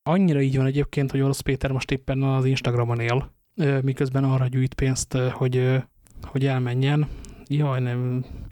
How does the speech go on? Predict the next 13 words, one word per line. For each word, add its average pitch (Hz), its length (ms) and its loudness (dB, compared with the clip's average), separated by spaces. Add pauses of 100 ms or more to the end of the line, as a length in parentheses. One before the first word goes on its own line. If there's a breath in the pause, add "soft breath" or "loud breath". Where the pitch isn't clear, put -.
(260 loud breath)
Shikoku - 540 -2 (100)
szigetére 131 560 -2
végig 127 280 0
sétálni 127 520 -2
azt 143 280 -2
a 131 280 0 (340)
dzsungelen 131 440 0
keresztül, 131 520 -2
vagy 127 160 -2
a, 127 220 -2 (260)
az 135 120 0
erdőn 131 320 0
keresztül. 147 540 -2